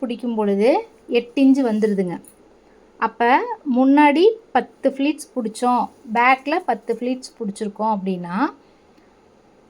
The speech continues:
மொத்தமா நமக்கு பதினாறு இன்ச் வந்துரும். பாருங்க, பதினாறு இன்ச் வருது. ஃப்ளீட்ஸு, ஒரு ஒரு ஃப்ளீட்ஸும் அளவு சின்னது பெருசு இல்லாம ஒரே மாதிரி இருக்கு.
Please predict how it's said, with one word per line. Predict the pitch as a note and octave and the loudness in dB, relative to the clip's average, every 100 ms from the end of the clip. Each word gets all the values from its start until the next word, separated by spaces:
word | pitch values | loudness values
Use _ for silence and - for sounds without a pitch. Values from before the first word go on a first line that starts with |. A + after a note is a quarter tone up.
| - | -2
மொத்தமா | A#3+ B3+ - D4+ C#4+ F#4 | 2 2 0 0 2 2
நமக்கு | F4 B3 B3+ F#4 | 0 0 -2 -2
பதினாறு | - B3+ B3 B3+ B3+ A3+ | 2 2 4 0 2 0
இன்ச் | A3+ A#3 | -2 -4
வந்துரும். | A3 F#3+ F#3 G3+ | -4 -4 -4 -8
பாருங்க, | - A3 A3 B3+ A4+ - | -4 -2 -2 -4 -4 -6
பதினாறு | A3 A3+ A#3 A3+ G#3 | -4 -2 -2 -2 -2
இன்ச் | A3 A3 | -2 -4
வருது. | G#3+ F#3+ F#3+ G#4+ - | -4 -4 -2 -4 -2
ஃப்ளீட்ஸு, | C4 C4+ C#4 - D#4 G#4 G#4 | 0 0 -2 -6 0 0 0
ஒரு | - A#3 B3 | 2 4 6
ஒரு | C#4 C4+ | 4 4
ஃப்ளீட்ஸும் | C4+ C4+ C4 - G4 A#4 F#4+ _ _ _ _ - | -2 -4 -4 -4 -4 -6 -14 _ _ _ _ -4
அளவு | A3+ B3 C#4 C#4+ - - | 2 4 4 -2 -8 -4
சின்னது | B3+ C4 C4+ C4+ | 2 2 2 0
பெருசு | A#3 A3+ | -2 -2
இல்லாம | A#3 A3+ A#3+ F4 | -4 -2 0 0
ஒரே | C#4 A3 A#3 | 2 2 4
மாதிரி | B3+ A#3+ G3+ F#3 | 2 2 -2 -4
இருக்கு. | F3+ - G3+ | -8 -10 -14